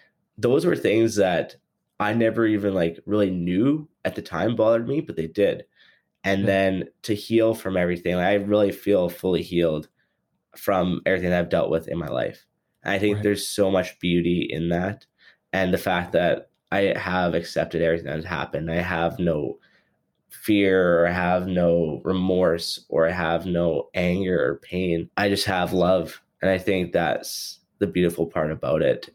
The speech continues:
Speaker 2: Oh, that's awesome. So when you were days away from releasing the book, how nerve-wracking was it to not only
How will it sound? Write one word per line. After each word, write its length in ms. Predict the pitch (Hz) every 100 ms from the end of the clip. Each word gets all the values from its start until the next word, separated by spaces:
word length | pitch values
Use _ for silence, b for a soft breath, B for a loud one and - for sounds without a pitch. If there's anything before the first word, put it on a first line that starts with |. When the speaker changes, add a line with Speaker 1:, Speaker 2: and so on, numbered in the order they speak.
| _ -
Speaker 2:
Oh, 140 | 101
that's 180 | 101 -
awesome. 400 | 104 - 120 131
So 280 | - 131 120
when 220 | - 127
you 100 | 127
were 120 | 143 160
days 320 | 127 117 117
away 240 | 113 107
from 200 | 107 113
releasing 440 | 107 104 101 - 104
the 80 | 101
book, 380 | 80 - - b b b b -
how 200 | 135 165
nerve-wracking 840 | 131 117 117 110 95 87 67 65
was 180 | 69 69
it 120 | 69
to 100 | 117
not 180 | 110 113
only 560 | 110 110 107 104 104